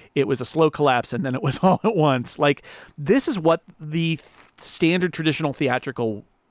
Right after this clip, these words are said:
uh, movie industry is right now, is it was teetering, and all, uh, all of the prevailing winds were pushing against it, and then covid happened. And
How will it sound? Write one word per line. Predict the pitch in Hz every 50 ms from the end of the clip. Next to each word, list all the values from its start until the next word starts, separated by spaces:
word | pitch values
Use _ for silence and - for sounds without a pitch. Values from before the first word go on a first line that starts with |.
| _ -
uh, | 117 107 107
movie | 110 127 156 131 131 120
industry | 117 104 107 - - 113 101 98
is | 95 - 101 87 - - - -
right | - - -
now, | - - - - - _ _ _ _ _
is | - 131 123 120 117 113 113 101 - - - - - - _ _ _ _ _ _ _ _ _ _ _
it | 160 156 147 -
was | 147 151 147 143 139 131 131 127 123 120 117 - - - _ _
teetering, | - - 240 185 165 151 143 120 120 131 139 - _ _ _ _ _ _
and | 147 147 147 143 143 139 135 131 131 135 131 - - _ _ _
all, | - 196 196 208 208 196 190 185 170 156 147 - - _ _ _
uh, | 139 127 123 120 117 117 131 135 - -
all | - 165 170 185 185 180 175
of | 160 139 131
the | 147
prevailing | - - 147 127 143 135 131 131 127 127
winds | 127 117 113 110 110 107 101 -
were | - - 127 123 104
pushing | - - 143 - 139 127
against | 117 110 113 104 101 - - 117
it, | 110 113 - - _ _ _ _ _ _ _ _
and | - 131 127
then | 131 127 127
covid | - - 120 104 - -
happened. | 110 - - - - 214 190 - _ _ _ _ _ _ _ _ _ _ _ _ _ _ _ _ _ _ _
And | 139 135 135 131 131 127 127 123 117